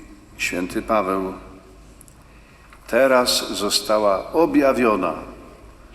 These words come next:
Jego apostołom i prorokom”. Jest, jest tajemnica, która zostaje dzisiaj objawiona, dosłownie odsłonięta. O, to słowo objawienie,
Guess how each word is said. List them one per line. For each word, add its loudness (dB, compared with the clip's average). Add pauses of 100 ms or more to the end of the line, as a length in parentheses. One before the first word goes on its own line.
(800)
Jego -2
apostołom -2
i -4
prorokom”. -4 (1600)
Jest, -4 (220)
jest -4
tajemnica, 2
która -2
zostaje -2
dzisiaj -4
objawiona, -2
dosłownie -4 (760)
odsłonięta. -2 (500)
O, -16 (720)
to -10
słowo -2
objawienie, 0